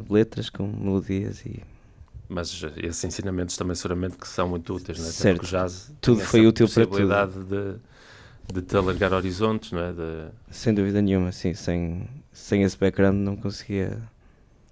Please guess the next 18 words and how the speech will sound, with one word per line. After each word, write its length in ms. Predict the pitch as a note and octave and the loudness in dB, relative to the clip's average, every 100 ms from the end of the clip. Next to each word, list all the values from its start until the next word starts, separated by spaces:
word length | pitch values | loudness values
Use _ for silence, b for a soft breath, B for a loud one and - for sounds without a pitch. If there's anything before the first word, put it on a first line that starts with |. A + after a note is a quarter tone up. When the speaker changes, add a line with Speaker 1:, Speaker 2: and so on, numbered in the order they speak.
| _ | _
Speaker 2:
E 120 | - F#2+ | -12 -2
depois 180 | G#2 | 0
Speaker 1:
Agora 140 | G2 A2 | 2 2
Speaker 2:
é 20 | |
curioso 360 | A#2+ A2+ A2+ - | 2 2 0 -6
que, 60 | _ | _
porque, 240 | G#2 - | -10 -6
eh, 540 | G2 - - - - - | -6 -6 -8 -8 -10 -10
a 20 | |
música 440 | F#2 F2+ F#2 F#2+ F#2+ F#2 | -8 -6 -6 -2 -2 0
erudita, 480 | F2+ F#2+ G#2+ A2+ G2 | -2 -2 -2 -4 -4
clássica, 340 | - F#2+ - | 0 0 0
tem 200 | G2 F#2 | -4 -2
esse 180 | F2 - | -2 0
lado 140 | F#2 F2+ | 0 0
mais, 400 | F2+ E2+ - - | -2 -2 -8 -8
talvez, 340 | F2+ F#2 F2 | -6 -4 -6
de 400 | F2+ F#2 F2+ | -6 -6 -6